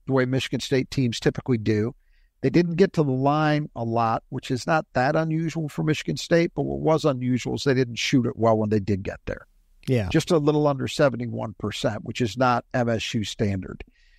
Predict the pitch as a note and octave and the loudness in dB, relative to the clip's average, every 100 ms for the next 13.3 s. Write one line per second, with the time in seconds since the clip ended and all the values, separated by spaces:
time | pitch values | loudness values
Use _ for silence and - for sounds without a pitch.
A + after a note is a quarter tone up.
0 | _ - - C3+ B2 - E3 D#3+ D#3 - | _ -10 0 2 4 2 0 0 -2 -2
1 | D#3+ F3+ F3 F3+ G3 G3 D#3+ D#3 - D3 | 2 2 2 2 2 2 4 2 2 -6
2 | A#2+ D#3 C3+ C3+ A#2 B2+ A2 - F3 C3+ | -2 -2 0 -4 -4 -4 -2 2 2 2
3 | B2 - - F3+ F3+ C#3+ G#2+ C#3+ D3 D3 | -2 -6 0 2 2 -2 0 2 2 2
4 | - A#2+ D3 C3+ B2 C3+ C3+ B2 _ _ | 0 0 0 -2 0 2 2 -2 _ _
5 | _ _ _ - - - D#3 C#3 A#2 C#3 | _ _ _ -14 -8 2 4 4 0 2
6 | C3+ C#3+ C3+ B2+ A#2+ B2 - D#3 D#3 - | 2 2 -2 -4 0 0 2 0 2 0
7 | - A#2+ A2+ - _ _ _ _ - B2+ | -2 0 0 -4 _ _ _ _ -4 0
8 | B2 A2+ - - C3+ B2 A#2+ B2+ A#2+ A#2 | 0 -2 -6 -4 -2 0 -2 -2 0 4
9 | B2 - - C3+ A#2+ A2+ A2 - - D3+ | 2 2 0 2 2 0 -4 -10 0 2
10 | D3 C3 A2+ A2+ - D3 C#3+ D3+ A#2+ - | 2 -2 -4 -4 -2 -2 0 0 -2 0
11 | C#3 - D3 - D3 C3 B2+ D3 C3 - | 0 0 -4 -2 -2 0 0 0 -2 0
12 | A#2 A#2 B2+ C3+ B2 C3+ A2+ G2+ A2+ B2 | 0 2 2 0 -6 -6 -4 2 4 4
13 | D3+ - - | 2 -2 -12